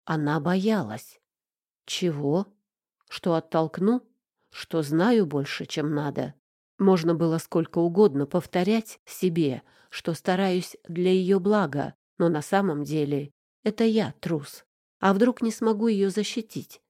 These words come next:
Вдруг на этот раз все кончится куда хуже? В любом случае я не остановлюсь. «Этьен рассказал мне, что ты приходил в магистрат»,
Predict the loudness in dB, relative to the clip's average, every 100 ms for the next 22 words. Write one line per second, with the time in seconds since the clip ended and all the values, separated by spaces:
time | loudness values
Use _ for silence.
0 | _ _ -12 -4 0 0 2 2 2 0
1 | -2 -2 -4 -4 -6 0 0 0 -4 -6
2 | -6 -2 0 0 0 0 0 -2 -6 -10
3 | _ _ _ _ _ _ -2 2 2 2
4 | 0 0 -2 -2 -2 -2 0 0 -2 -6
5 | _ _ -6 -2 0 0 -2 -2 -4 -4
6 | -2 -2 -4 -8 -10 -20 _ _ _ _
7 | _ -8 -4 2 4 4 0 0 0 4
8 | 4 4 2 -2 -6 _ _ _ -4 -2
9 | 0 0 -2 -2 0 4 4 4 0 -2
10 | -6 -4 -4 -2 -6